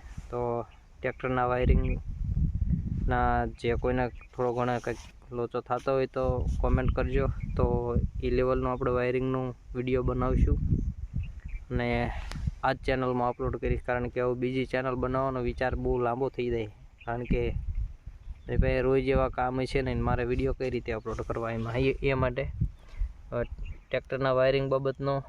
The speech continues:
અ, આમાં ને આમાં હું વીડિયો અપલોડ કરી નાખીશ. અમુક અમુક પ્રોબ્લેમ હોય કે આ નવું બનાવવા વિશે કે કોઈ વિશે, એટલે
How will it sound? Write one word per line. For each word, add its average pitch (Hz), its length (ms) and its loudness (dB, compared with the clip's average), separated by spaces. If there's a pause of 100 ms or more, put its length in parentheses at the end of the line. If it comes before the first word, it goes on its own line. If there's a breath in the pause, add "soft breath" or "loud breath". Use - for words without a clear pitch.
(840 loud breath)
અ, 123 60 -4
આમાં 131 480 2
ને 135 60 2
આમાં 131 180 2
હું 127 200 2
વીડિયો 127 300 4
અપલોડ 131 280 0
કરી 139 220 4
નાખીશ. 127 420 -2 (360)
અમુક 123 240 -2
અમુક 120 200 -2
પ્રોબ્લેમ 127 460 0
હોય 123 180 0
કે 120 220 -6
આ 117 120 -2
નવું 120 380 0
બનાવવા 123 360 0
વિશે 123 360 -2
કે - 320 -16
કોઈ 123 140 -4
વિશે, 120 340 -4 (1000 loud breath)
એટલે 131 380 0